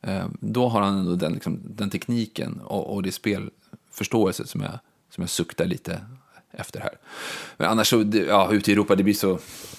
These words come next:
tyvärr, det är ju så astronomisk skillnad liksom, så att det är ju, ja,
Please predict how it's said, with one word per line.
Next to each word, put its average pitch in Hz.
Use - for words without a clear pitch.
tyvärr, 95
det 90
är 95
ju 95
så 90
astronomisk 92
skillnad 98
liksom, -
så -
att -
det 87
är 85
ju, 85
ja, 85